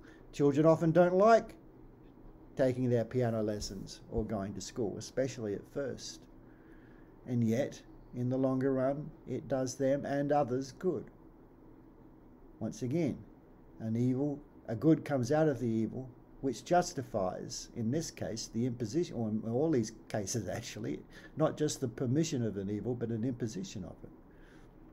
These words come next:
And the third case is that of a parent sending their child to the dentist to correct something that's wrong with their teeth. I can remember going to the dentist as a young <laughs> child and did not like it at all.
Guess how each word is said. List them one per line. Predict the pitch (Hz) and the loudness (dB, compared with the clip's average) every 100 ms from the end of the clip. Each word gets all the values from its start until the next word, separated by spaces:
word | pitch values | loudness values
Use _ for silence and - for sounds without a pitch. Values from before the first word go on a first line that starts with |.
| - - - | -18 -18 -12
And | 156 | 0
the | 165 | 2
third | 170 196 - | 10 10 10
case | 175 156 151 | 6 4 4
is | 151 120 | -4 0
that | 147 135 - - - - | 2 2 -4 -16 -20 -14
of | 123 | -8
a | 127 | -8
parent | - 156 151 139 | 0 2 4 0
sending | 147 139 135 | -4 -2 -2
their | 135 | -2
child | 127 - 139 127 127 | -2 2 2 2 -2
to | |
the | 123 | -6
dentist | 123 151 175 - 87 - | -2 0 0 0 -8 -10
to | 117 | -12
correct | - 127 120 | -4 -2 -2
something | - 120 123 | -4 -4 -2
that's | 117 - | -2 -4
wrong | 127 120 | -4 -4
with | 110 | -2
their | 113 104 | -4 -4
teeth. | 160 98 - - - - - - | -2 -4 -6 -18 -20 -20 -20 -12
I | 113 127 | -4 -2
can | 147 | 2
remember | 143 139 131 117 | 4 4 4 2
going | 123 113 110 | 2 2 0
to | 101 | -4
the | 107 | -2
dentist | 104 113 107 - | 0 0 -2 -8
as | 104 | -4
a | |
young | 110 101 110 | -2 0 -2
<laughs> | |
child | - - 117 - - - | -4 -2 -2 -4 -12 -12
and | - | -8
did | 135 | -4
not | 131 123 | 0 0
like | 131 135 123 | 2 0 0
it | 131 | 0
at | 127 123 | 0 2
all. | 139 220 | 2 0